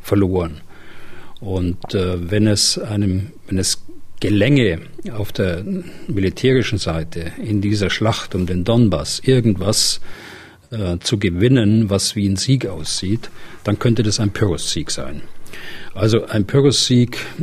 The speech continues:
äh, der, der so schwere Konsequenzen hat, von dem sich das Land über Jahre hinweg nicht erholen wird. Weder politisch, wirtschaftlich noch, äh, militärisch im Sinne, äh, der, des, äh,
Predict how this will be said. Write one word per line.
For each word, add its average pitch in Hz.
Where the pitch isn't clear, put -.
äh, 113
der, 101
der 95
so 147
schwere 107
Konsequenzen 101
hat, -
von 104
dem 107
sich 101
das -
Land 104
über 113
Jahre 95
hinweg 95
nicht -
erholen 87
wird. 73
Weder 98
politisch, 131
wirtschaftlich 117
noch, 110
äh, 107
militärisch 110
im 101
Sinne, 104
äh, 98
der, 92
des, -
äh, 90